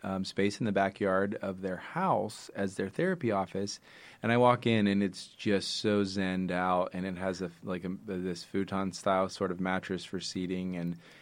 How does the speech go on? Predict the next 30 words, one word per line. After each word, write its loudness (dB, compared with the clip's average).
smells 2
incredible, 0
and -2
there's -2
not 6
a, 0
you 0
know, 4
it's 0
just -6
a 2
very 2
simple -4
space. -4
Um, 0
shoes -2
off 2
at -10
the -4
door, -2
and, -4
and -2
it -4
was -2
something -2
so 0
simple -4
as -4
that 2
was, -4